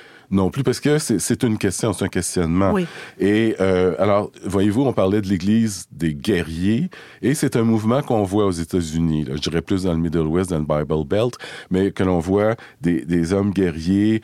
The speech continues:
Speaker 1: Euh, moi-même, quand je me suis fait confirmer, vous me direz c'est au Moyen Âge, oui, bon, mais
Speaker 2: <laughs>
Speaker 1: je me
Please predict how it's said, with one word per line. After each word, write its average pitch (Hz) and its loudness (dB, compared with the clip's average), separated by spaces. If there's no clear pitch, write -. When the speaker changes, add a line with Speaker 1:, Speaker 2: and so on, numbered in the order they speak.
Speaker 1:
Euh, 87 0
moi-même, 143 4
quand 113 2
je 92 -2
me 95 2
suis - -6
fait 113 0
confirmer, 123 0
vous 90 0
me 90 4
direz 87 0
c'est - -4
au 92 0
Moyen 85 0
Âge, 104 -2
oui, 107 0
bon, 98 -2
mais 135 2
Speaker 2:
<laughs> 226 2
Speaker 1:
je 131 0
me 135 2